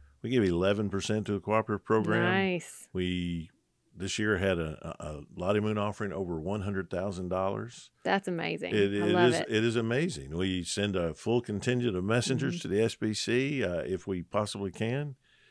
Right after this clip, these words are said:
Speaker 1: Uh, so I'm, I'm a believer, and as one who came into it in my
Speaker 2: Mm-hmm.
Speaker 1: younger years, I see the necessity of it.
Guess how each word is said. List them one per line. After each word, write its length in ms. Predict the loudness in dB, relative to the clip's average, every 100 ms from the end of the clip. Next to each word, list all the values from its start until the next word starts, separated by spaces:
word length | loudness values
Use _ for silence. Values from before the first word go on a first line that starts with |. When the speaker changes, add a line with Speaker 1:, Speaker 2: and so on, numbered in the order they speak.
| _ _ _
Speaker 1:
Uh, 40 | -6
so 260 | 0 0
I'm, 320 | 2 2 0 -4
I'm 180 | -2 0
a 80 | 2
believer, 540 | 4 4 4 0 -6
and 240 | -4 -2
as 160 | -2 -2
one 160 | -2 -2
who 100 | -4
came 320 | -4 -4 -4 -2
into 460 | -2 -2 -4 -6
it 160 | -8 -14 -8
in 160 | -6
my 100 | -6
Speaker 2:
Mm-hmm. 440 | -8 -8 -10 -8 -6
Speaker 1:
younger 260 | -6 -4
years, 400 | -6 -6 -8 -12 -18 _ _ _ _ _ _ _ _ _ _ -6
I 60 |
see 220 | -4 -2
the 100 | -2
necessity 500 | -4 -4 -4 -4 -4
of 160 | -4 -4
it. 120 | -8